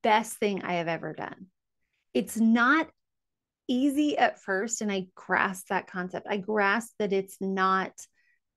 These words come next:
a fun thing to think about, because you're probably, if you're fighting your head, you're probably already dealing with a whole lot that's going on. But the second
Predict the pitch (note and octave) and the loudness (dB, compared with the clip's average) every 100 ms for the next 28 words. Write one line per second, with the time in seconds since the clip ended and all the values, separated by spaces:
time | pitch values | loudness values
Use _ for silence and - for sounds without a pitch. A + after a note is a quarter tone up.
0 | - - - - G3+ G#3 G3 F#3+ F#3 F#3 | -8 -8 -8 -4 -2 -2 -2 -2 -4 -8
1 | F3+ E3 E3+ F#3+ G3+ G#3+ A3+ - G#3+ A3 | -10 -10 -6 -2 0 0 -2 -4 -8 -2
2 | G#3+ F#3+ A3+ A3+ - - A#3+ B3+ C4 B3+ | -2 0 -4 -6 -8 0 2 2 0 -2
3 | B3 G#3 - A3 - - F#3+ G#3 A#3 A3+ | -4 -6 -6 -8 -8 -6 -2 0 0 0
4 | G3 F3+ G#3+ G3+ A3 - - G3+ G#3 G#3+ | -2 -4 -4 -2 -6 -6 -2 -2 0 -2
5 | A#3 A3+ _ - A3+ A#3 A3+ G#3+ F#3 G3+ | -4 -6 _ 0 2 2 -2 -4 -4 -4
6 | G3 F#3 F3 F#3 - - - _ - G#3 | -4 -4 -6 -8 -14 -20 -20 _ -2 0
7 | G#3 F#3+ - F#3+ F3 E3+ - E3 - D#3+ | 0 -6 -6 -4 -2 -2 -6 -12 -8 -8
8 | D#3 D#3 - - - _ _ - _ - | -6 -6 -8 -10 -14 _ _ -20 _ -12
9 | G3+ - - - G#3 G#3 B3+ C4 | -4 -4 -4 -2 -4 -2 -4 -4